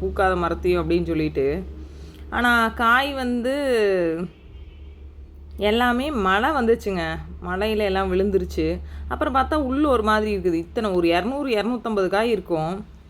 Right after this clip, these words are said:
நான் மாட்டு மேல சொன்னேன் இல்லைங்களா, ஒரு ரெண்டு லட்சம் ரூபா,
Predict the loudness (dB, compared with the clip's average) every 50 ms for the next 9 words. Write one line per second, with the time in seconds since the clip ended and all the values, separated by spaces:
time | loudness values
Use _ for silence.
0 | -20 -20 -20 -20 -20 -20 -20 -20 -20 -20 -20 -20 -20 -20 -20 -20 -20 -20 -20 -20
1 | -20 -20 -18 -18 -18 -20 -20 -20 -18 -10 -4 -2 -2 0 2 2 2 2 0 -2
2 | -2 -2 -2 -2 -2 0 0 0 0 0 0 0 0 0 -2 -2 -4 -8 -8 -4
3 | -2 -2 0 0 0 -2 -2 -2 -6 -6 -2 -2 0 0 0 -2